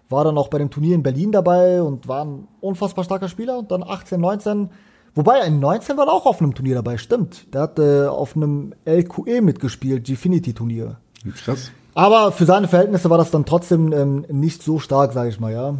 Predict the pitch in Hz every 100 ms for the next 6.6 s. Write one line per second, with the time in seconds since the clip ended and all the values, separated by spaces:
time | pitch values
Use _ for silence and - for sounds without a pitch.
0 | 135 - 113 135 131 123 131 156 165 143
1 | 139 131 143 135 131 131 143 139 160 151
2 | 151 147 160 180 185 175 180 180 175 -
3 | - - - _ _ _ - 120 123 117
4 | - 139 147 139 120 113 - 156 - -
5 | 190 175 135 170 170 139 143 139 123 123
6 | 131 131 127 110 92